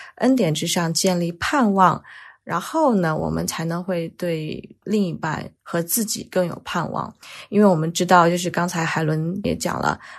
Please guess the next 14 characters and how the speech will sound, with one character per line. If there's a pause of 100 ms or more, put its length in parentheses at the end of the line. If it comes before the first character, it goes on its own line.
(100)
呃，
我
们
本
身
就
是
两
个
罪
人
的
结
合。